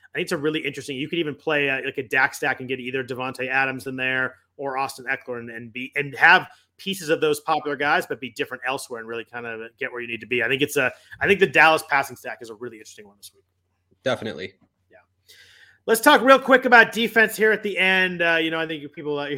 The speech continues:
Speaker 1: <laughs> tend to forget about defenses, you know, play whoever is, uh, is cheap, but, uh, there are a couple of cheap defenses that I, uh, I like, and I use cheap, I usually say, like, under thirty-five hundred. But, uh, what do you think about defense this week? I'd like to, uh, like to get your thoughts there before I, uh,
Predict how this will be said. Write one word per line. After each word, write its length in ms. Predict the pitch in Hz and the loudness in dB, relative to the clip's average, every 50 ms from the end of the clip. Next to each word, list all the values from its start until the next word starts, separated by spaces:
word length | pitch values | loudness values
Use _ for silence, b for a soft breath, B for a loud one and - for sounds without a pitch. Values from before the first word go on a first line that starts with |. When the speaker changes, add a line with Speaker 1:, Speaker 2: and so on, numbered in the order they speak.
| - - | -6 -6
Speaker 1:
<laughs> 200 | 285 - - - | -8 -8 -6 -4
tend 140 | - 226 196 | -4 -2 -2
to 60 | 180 | -4
forget 260 | - 165 156 180 175 | -6 -6 -4 -4 -2
about 200 | 165 170 156 160 | 0 -2 -2 -2
defenses, 420 | 170 160 143 160 156 147 127 127 | -4 -8 -8 -8 -8 -8 -10 -10
you 100 | 143 143 | -8 -6
know, 80 | 135 131 | -6 -8
play 280 | - _ - 165 147 139 | -8 _ -6 -4 -2 -2
whoever 360 | 139 147 147 147 135 143 143 | 0 0 -2 -2 -2 -4 -6
is, 160 | 139 127 117 | -6 -6 -4
uh, 100 | 147 143 | -4 -4
is 200 | 135 143 139 - | -4 -4 -6 -8
cheap, 260 | - - - 180 151 - - | -10 -8 -8 -8 -6 -4 -4
but, 200 | 170 151 - - | -4 -4 0 0
uh, 140 | 165 151 147 B B B B B B B B | 0 0 0 B B B B B B B B
there 100 | 202 240 | 2 2
are 40 | 247 | 4
a 40 | 247 | 4
couple 240 | - 277 277 294 | 2 2 4 4
of 100 | 269 254 | 4 4
cheap 200 | - - 254 247 | 4 2 -6 -4
defenses 400 | - 240 226 214 247 226 220 202 - | -4 -4 0 0 0 0 0 -2 0
that 120 | 220 214 - | 0 0 2
I, 340 | 180 196 208 208 214 214 214 | 4 6 8 8 8 8 6
uh, 100 | 214 208 | 4 4
I 180 | 185 190 196 202 | 4 4 4 4
like, 300 | 196 190 196 196 190 - | 4 4 4 2 2 0
and 100 | 180 180 | -2 -2
I 40 | 185 | -2
use 140 | 190 190 | -4 -6
cheap, 300 | - - - 202 190 196 175 | -10 -8 -8 -8 -6 -4 -4
I 60 | 165 | -4
usually 180 | 165 170 156 143 | -4 -4 -6 -6
say, 160 | 139 165 156 | -6 -6 -6
like, 140 | 147 139 - | -6 -8 -10
under 160 | 143 143 139 139 | -12 -10 -10 -8
thirty-five 420 | - 151 143 143 139 - 143 123 | -8 -6 -6 -6 -6 -8 -8 -8
hundred. 240 | 131 143 139 135 - | -8 -8 -8 -6 -6
But, 200 | 147 147 - - | -6 -6 -4 -2
uh, 100 | 160 156 | -2 2
what 120 | 170 254 | 4 4
do 40 | 285 | 4
you 60 | 247 | 4
think 100 | 240 247 | 2 2
about 180 | 233 214 185 156 | 4 4 4 2
defense 240 | 180 165 147 139 - | 0 -6 -6 -8 -10
this 80 | - | -10
week? 120 | 123 110 - | -14 -12 -10
I'd 80 | 131 127 | -8 -8
like 160 | 135 139 - - | -8 -8 -8 -8
to, 200 | 143 139 139 135 | -8 -6 -6 -6
uh, 80 | 135 139 | -4 -4
like 120 | 156 156 | -6 -6
to 60 | - | -6
get 80 | 156 147 | -8 -10
your 80 | 139 | -8
thoughts 240 | - - 147 143 - | -6 -4 -4 -4 -6
there 140 | - 135 127 | -8 -10 -10
before 280 | 120 - - 123 120 120 | -10 -10 -10 -10 -8 -8
I, 140 | 117 120 | -8 -8
uh, 120 | 117 117 | -8 -8